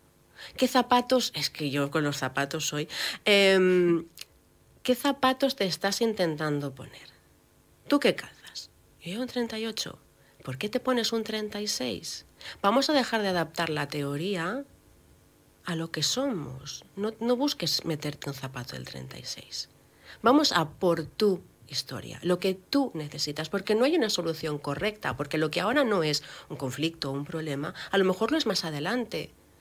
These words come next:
O a lo mejor estás intentando resolver un conflicto ahora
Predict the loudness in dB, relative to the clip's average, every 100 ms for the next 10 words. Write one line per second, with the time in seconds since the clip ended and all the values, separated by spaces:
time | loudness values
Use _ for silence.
0 | -8 4 4 6 4 4 4 4 4 4
1 | 4 2 0 -2 -2 2 2 0 0 -2
2 | 0 -4 -4 0 2 4 2 0